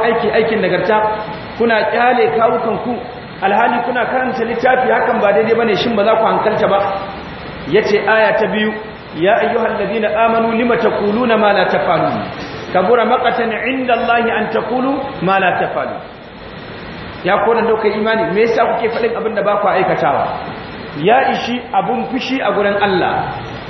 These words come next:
ya zanto bawa yana ta faɗar abin da baya aikatawa. Aya ta uku na cikin suratul Hud, magana annabi Shu'aib,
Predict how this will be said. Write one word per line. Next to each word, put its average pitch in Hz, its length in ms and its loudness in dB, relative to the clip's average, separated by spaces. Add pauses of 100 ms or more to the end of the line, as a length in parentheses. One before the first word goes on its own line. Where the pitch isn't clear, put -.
(120)
ya 185 160 2
zanto 240 480 2
bawa 254 400 4
yana 240 320 0
ta 262 160 -2
faɗar 247 320 -4
abin 214 240 -2
da 196 80 0
baya 190 320 4
aikatawa. 165 800 0 (640)
Aya 220 320 4
ta 196 80 -2
uku 240 160 0
na 196 160 0
cikin 226 240 -6
suratul 240 320 0
Hud, 180 240 6 (480)
magana 175 320 2
annabi 214 300 2 (100)
Shu'aib, 190 380 2